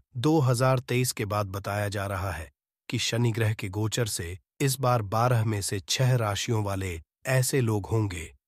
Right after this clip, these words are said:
जिनको न केवल जीवन में अब इनके भाग्य का साथ मिलेगा, बल्कि शनि देव जी की कृपा से इनके जीवन में इनको धन, सुख, वैभव की प्राप्ति होगी। एक बात का ध्यान रखिएगा दोस्तों, जिस व्यक्ति का शनि ग्रह,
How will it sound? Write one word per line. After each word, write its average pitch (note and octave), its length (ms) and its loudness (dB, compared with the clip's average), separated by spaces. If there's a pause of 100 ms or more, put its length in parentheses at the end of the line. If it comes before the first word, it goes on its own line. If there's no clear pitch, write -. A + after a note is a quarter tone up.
(240)
जिनको C3 320 4
न B2+ 160 4
केवल A2+ 300 0
जीवन A#2 400 2
में G2+ 220 -2
अब A#2+ 120 0
इनके A2+ 220 0
भाग्य B2+ 400 0
का A2+ 120 -2
साथ B2 280 0
मिलेगा, G2+ 440 -4 (420)
बल्कि D#3+ 280 2
शनि D#3 400 2
देव C3+ 200 2
जी A#2+ 160 -2
की A2 100 -6
कृपा A2+ 280 -4
से B2+ 200 0
इनके G#2 260 -2
जीवन A#2+ 360 2
में F2 320 -2 (320)
इनको C3 320 0
धन, A#2+ 520 2
सुख, B2 440 -2
वैभव A2+ 440 2
की A2 160 -6
प्राप्ति A2 400 -4
होगी। F2+ 420 -6 (720)
एक F3 240 4
बात B2+ 280 2
का B2+ 140 -2
ध्यान A#2 240 2
रखिएगा A#2 440 0
दोस्तों, G2 580 -6 (580)
जिस C#3 320 2
व्यक्ति C3+ 300 0
का B2 120 0
शनि A2+ 340 2
ग्रह, G2+ 340 0